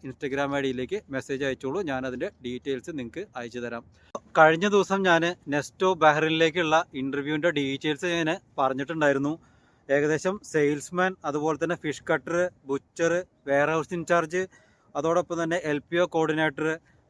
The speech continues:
സൂപ്പർവൈസർ, ബയ്യർ എഫ് എം സി ജി, അസിസ്റ്റന്റ് സ്റ്റോർ മാനേജർ, സ്റ്റോർ മാനേജർ തുടങ്ങി ഒരു പത്തോളം കാറ്റഗറിയിലേക്ക് അവർ ആളുകളെ എടുക്കുന്നുണ്ട്. അതിൻ്റെ ഫുൾ ഡീറ്റെയിൽസുമായിട്ടുള്ള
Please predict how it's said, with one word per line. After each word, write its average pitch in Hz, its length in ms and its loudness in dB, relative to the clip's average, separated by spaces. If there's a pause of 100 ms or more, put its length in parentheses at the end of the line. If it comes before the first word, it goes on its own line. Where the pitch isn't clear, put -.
സൂപ്പർവൈസർ, 170 720 0 (360)
ബയ്യർ 151 400 2 (140)
എഫ് 156 160 -6
എം 151 140 -4
സി 165 80 -2 (100)
ജി, 180 100 -2 (420)
അസിസ്റ്റന്റ് 180 460 -6
സ്റ്റോർ 156 240 -2 (100)
മാനേജർ, 156 340 0 (200)
സ്റ്റോർ 147 300 -2 (140)
മാനേജർ 156 360 0 (200)
തുടങ്ങി 160 280 -2 (360)
ഒരു 175 100 -2 (100)
പത്തോളം 196 560 2
കാറ്റഗറിയിലേക്ക് 170 720 2
അവർ 165 120 0 (280)
ആളുകളെ 156 400 0
എടുക്കുന്നുണ്ട്. 151 500 -2 (400)
അതിൻ്റെ 175 360 0
ഫുൾ 226 180 -2 (140)
ഡീറ്റെയിൽസുമായിട്ടുള്ള 190 800 0